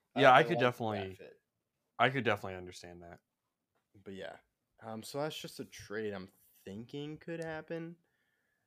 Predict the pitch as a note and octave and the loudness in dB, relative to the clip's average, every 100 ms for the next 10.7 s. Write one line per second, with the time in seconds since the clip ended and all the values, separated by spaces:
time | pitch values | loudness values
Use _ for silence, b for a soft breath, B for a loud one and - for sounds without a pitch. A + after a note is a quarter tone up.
0 | _ _ _ _ _ - - B2+ C3 A#2 | _ _ _ _ _ -20 -10 -6 -6 -8
1 | - - C3 D3 C#3 C3+ - - - - | -10 -12 -10 -8 -8 -10 -12 -18 -20 -16
2 | B2+ C3 - C#3+ C#3+ - D3+ D3+ - - | -14 -14 -12 -12 -12 -8 -6 -6 -10 -20
3 | _ _ _ _ _ _ _ _ C3 E3+ | _ _ _ _ _ _ _ _ -6 -2
4 | F#3 A#2+ - G2 F#2+ F2+ G2 - F#2+ F2+ | -4 -4 -8 -10 -10 -12 -14 -14 -12 -12
5 | F2 F#2 F2 - F2 E2+ - - A#1 - | -14 -14 -16 -16 -16 -14 -16 -18 -20 -20
6 | B1+ - G1+ G#1+ - - _ _ _ _ | -20 -18 -18 -20 -20 -20 _ _ _ _
7 | _ _ _ _ - A2 G#2+ G#2+ A2 - | _ _ _ _ -6 -2 0 0 -2 -8
8 | _ _ _ _ _ _ _ _ _ _ | _ _ _ _ _ _ _ _ _ _
9 | _ A#2 G#2+ G2 F2+ G#2+ D#2 F#2+ - - | _ -16 -10 -10 -8 -8 -8 -8 -10 -12
10 | C#2+ - - - - - | -12 -12 -16 -18 -20 -20